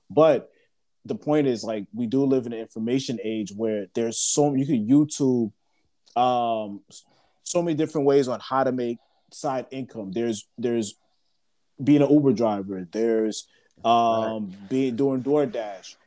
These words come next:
Speaker 1: Not only that, it's creating your own business. You know what I'm saying? It's, it's much easier to create your own business now than it is. I'm not saying that you're gonna be an overnight success or be an overnight millionaire, 'cause I don't really believe those actually exist. And if it does exist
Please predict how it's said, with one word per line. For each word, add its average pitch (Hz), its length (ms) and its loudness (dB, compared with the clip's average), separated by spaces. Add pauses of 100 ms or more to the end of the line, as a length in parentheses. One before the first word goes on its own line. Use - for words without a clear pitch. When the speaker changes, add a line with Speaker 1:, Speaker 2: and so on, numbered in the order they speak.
(120)
Speaker 1:
Not 202 180 0
only 175 200 6
that, 180 280 2
it's - 180 -10
creating 180 320 -2
your 165 100 -2
own 160 180 -2
business. 147 540 -6
You 131 100 0
know 151 60 4
what 151 40 2
I'm 147 60 -2
saying? 143 240 -2
It's, - 180 -10
it's 135 200 -4
much 143 300 0
easier 151 280 0
to 123 80 -2
create 135 240 -2
your 127 100 -2
own 120 140 -2
business 143 440 0
now 110 380 -4 (280)
than 127 120 2
it 127 120 4
is. 131 260 4 (100)
I'm 143 140 2
not 143 200 4
saying 143 200 -2
that 120 200 -2
you're 120 80 -2
gonna 123 120 2
be 120 120 0
an 113 140 -2
overnight 117 340 -4
success - 560 2
or 113 140 -2
be 120 100 2
an 120 60 2
overnight 110 440 -2
millionaire, 127 540 4 (1000)
'cause 147 100 2
I 170 80 8
don't 165 120 4
really 156 140 4
believe 143 320 0
those 131 300 -4
actually 127 380 -8
exist. 104 380 -4
And 117 100 -4
if 113 160 -10
it 95 140 -6
does 151 240 6
exist 175 540 2